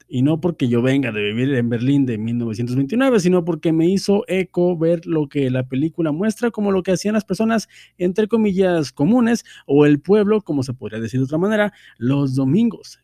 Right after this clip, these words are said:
Y es que de eso va esta propuesta, de echar un vistazo a lo que pasaba en Berlín en un domingo cualquiera,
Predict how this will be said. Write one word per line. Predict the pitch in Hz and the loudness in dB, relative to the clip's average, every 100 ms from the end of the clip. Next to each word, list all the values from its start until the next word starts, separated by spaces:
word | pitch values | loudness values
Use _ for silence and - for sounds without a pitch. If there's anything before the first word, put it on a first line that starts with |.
| _ | _
Y | 131 | -2
es | 175 - | -2 0
que | 220 | 0
de | 165 185 | 2 0
eso | 196 220 | 0 -2
va | 208 208 | 0 -2
esta | 202 208 | -4 -6
propuesta, | 196 - 127 160 226 - - 127 | -6 -8 -8 -2 -2 -2 -8 -8
de | 127 | -6
echar | 131 214 | -4 0
un | 254 | 2
vistazo | 240 - 214 214 - 233 | 0 0 -2 -2 -2 -2
a | |
lo | 208 156 | -2 -4
que | 147 | -6
pasaba | 143 127 160 165 170 | -6 -4 -4 -2 0
en | 165 | 0
Berlín | 139 127 139 151 196 | 0 2 2 2 0
en | 160 139 | 0 2
un | 147 156 | 2 2
domingo | 151 135 135 131 127 117 | 2 4 4 2 0 -2
cualquiera, | - 98 - 208 202 | -4 -12 0 0 0